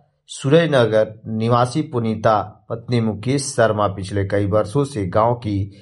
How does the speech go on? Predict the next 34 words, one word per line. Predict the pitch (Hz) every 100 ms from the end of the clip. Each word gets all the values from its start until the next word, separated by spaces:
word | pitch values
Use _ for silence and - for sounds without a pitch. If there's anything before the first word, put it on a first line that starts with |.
| _ _ -
बहन | 123 151
बेटियों | 143 117 104 123
को | 127 104
सिलाई | 95 - 117 113 120
की | 107
शिक्षा | 92 90 - 95
देकर | 117 135 110 95
उनके | 92 101 101
सपनों | 92 - 104 101 139 147
को | 104 101 98 - _ _
साकार | - - 127 113 104 90 87 -
करा | 120 98
रही | 87 87 107
है। | 113 - - - _ _
छह | - 170 190
दर्जन | 175 139 143 143
से | 135
अधिक | 117 113 98 104 139 135
महिलाएं | 117 110 110 113 123 98 113 - - -
और | 101
युवतियों | 95 120 120 135 147
को | 127 95 98 - _
उन्होंने | 117 113 123 117
सिलाई | 104 107 113 113 120 127
की | 123 107
शिक्षा | - 90 - 92
देकर | 123 143 113
समाज | 95 - 107 113 123 113
में | 107
बेरोजगारी | 98 101 92 104 104 120
की | 117
डगर | 92 104 117
से | 120 95
हटाकर | 92 90 110 117 98 87